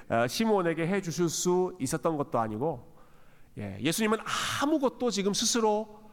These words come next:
아무것도 스스로의 능력으로 할 수 없는 지극히 연약한 아기의 모습이고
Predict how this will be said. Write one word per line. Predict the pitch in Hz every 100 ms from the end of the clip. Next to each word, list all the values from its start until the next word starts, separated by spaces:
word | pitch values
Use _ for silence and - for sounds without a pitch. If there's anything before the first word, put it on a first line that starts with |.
| -
아무것도 | 127 185 277 277 247 196 220
스스로의 | 233 208 220 196
능력으로 | 175 175 170 170
할 | 185
수 | - 170
없는 | 156
지극히 | 160 208 294 - 330
연약한 | 175 175 - 185 196 196 - - - -
아기의 | 127 127 147 156
모습이고 | 123 - 120 107 101